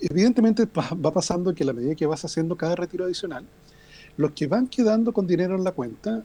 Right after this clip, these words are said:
son los que probablemente ya llevan más tiempo trabajando, tienen más saldo ahorrado. Los que son del mundo informal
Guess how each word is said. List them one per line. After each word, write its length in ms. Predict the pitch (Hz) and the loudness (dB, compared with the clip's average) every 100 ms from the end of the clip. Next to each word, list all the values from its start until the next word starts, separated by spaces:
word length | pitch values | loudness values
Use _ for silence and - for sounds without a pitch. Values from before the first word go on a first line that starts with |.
| - | -10
son 420 | - - 185 196 | -10 -2 0 0
los 100 | 208 | -2
que 200 | - 175 | 0 0
probablemente 840 | - 151 175 180 175 165 - 190 - 131 - | 2 2 2 0 -4 -6 -2 -2 -4 -12 -6
ya 140 | 143 | -4
llevan 360 | 147 160 160 131 | -2 -2 0 -2
más 160 | 160 | -4
tiempo 260 | - 185 185 | -8 -10 -8
trabajando, 580 | - 185 - - 151 147 - - - | -4 -6 -6 -16 -16 -18 -18 -20 -12
tienen 300 | - 139 123 | -4 -2 -2
más 200 | 123 151 | -4 -6
saldo 280 | - 165 156 | -4 -2 -2
ahorrado. 400 | 127 147 202 113 - - - - - - - - | -2 0 -2 -2 -14 -20 -20 -20 -20 -20 -20 -10
Los 220 | 127 143 - - | -4 -4 -6 -20
que 180 | - 139 | -6 -4
son 280 | - - 196 | -2 0 2
del 80 | 214 | 2
mundo 220 | 175 180 | 0 -2
informal 640 | 185 - 127 135 156 190 | -2 -2 -2 -2 -4 -6